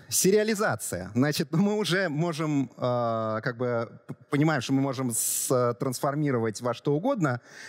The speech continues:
И, э, г-, г-, практически бесплатно, да, а, любой объект мы можем, э, трансформировать, э, в ямл или в json.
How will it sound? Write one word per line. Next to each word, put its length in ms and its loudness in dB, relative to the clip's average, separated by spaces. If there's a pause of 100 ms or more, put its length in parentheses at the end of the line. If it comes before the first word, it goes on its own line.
И, 480 4
э, 320 -20
г-, 840 0
г-, 200 -4
практически 760 -2
бесплатно, 1000 0
да, 400 -2 (280)
а, 240 2
любой 420 2
объект 720 -2
мы 200 4
можем, 640 0
э, 680 -2
трансформировать, 1040 0 (400)
э, 60 -2 (420)
в 40 -8
ямл 420 0
или 180 0
в 60 -2
json. 580 0